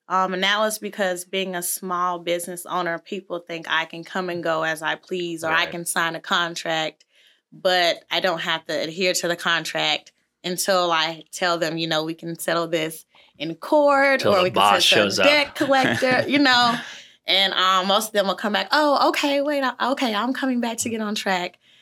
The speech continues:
Speaker 1: Um, but now that that is straightened, I would say the biggest,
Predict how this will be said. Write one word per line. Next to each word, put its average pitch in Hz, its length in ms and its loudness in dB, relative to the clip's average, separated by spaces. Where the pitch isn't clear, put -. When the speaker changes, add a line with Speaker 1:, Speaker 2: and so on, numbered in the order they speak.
Speaker 1:
Um, 190 680 2
but 190 180 2
now 208 220 0
that 196 360 -2
that 180 240 0
is 254 160 -2
straightened, 269 600 -2
I 208 180 -2
would 262 180 -2
say 220 360 -4
the 202 160 0
biggest, 202 680 -6